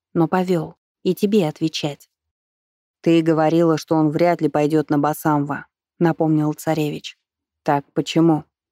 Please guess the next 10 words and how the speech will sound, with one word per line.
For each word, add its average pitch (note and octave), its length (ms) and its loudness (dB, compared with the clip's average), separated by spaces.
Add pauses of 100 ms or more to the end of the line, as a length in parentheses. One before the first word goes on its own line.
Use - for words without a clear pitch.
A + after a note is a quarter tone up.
(760)
«Джунгли F3 440 2
не F3 180 4
убили F3 380 0
тебя. D3+ 420 -6 (260)
Ты G3 140 0
оказался F#3 560 -2
сильнее, E3+ 440 0
чем D#3+ 240 -4
он D#3+ 160 0
думал. D#3+ 400 -2